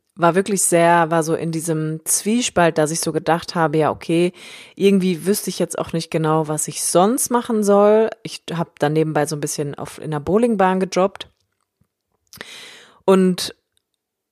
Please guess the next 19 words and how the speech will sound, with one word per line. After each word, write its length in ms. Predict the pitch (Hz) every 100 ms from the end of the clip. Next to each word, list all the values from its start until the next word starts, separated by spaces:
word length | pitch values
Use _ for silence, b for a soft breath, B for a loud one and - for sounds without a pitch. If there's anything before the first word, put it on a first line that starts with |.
| _ _ -
hab 220 | - 262
aber 220 | 233 208
gemerkt, 480 | 185 190 208 226 214
so, 80 | 208
okay, 160 | 202
ich 100 | 220
kann 160 | - 226
mich 140 | 220
jetzt 160 | 220 -
irgendwie 220 | 196 202
für 120 | -
kein 200 | 196 190
Studium 340 | 190 196 190 185
entscheiden, 500 | 180 - 185 196 190
also 260 | 143 170
gehe 220 | 165 180 170
ich 140 | 165
den 200 | 165 160
Weg 380 | 165 170 -